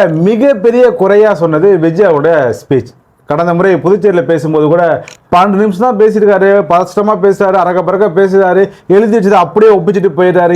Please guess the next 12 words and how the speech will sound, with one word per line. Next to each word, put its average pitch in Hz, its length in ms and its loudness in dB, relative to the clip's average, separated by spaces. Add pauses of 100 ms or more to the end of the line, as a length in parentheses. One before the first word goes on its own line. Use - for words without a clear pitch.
இது 175 160 -2
ஸ்பீச்சா? 208 440 -2
இது 180 120 0
வந்து 269 160 0
ஒரு 226 100 2
அரசியல் 240 320 -2
தலைவருக்கு 233 420 2
அழகா? 226 320 2 (280)
அப்படின்ற 208 420 -2 (500)
ஒரு 143 100 0 (100)
மிகப்பெரிய 175 340 0 (120)
குற்றச்சாட்டு 151 580 -2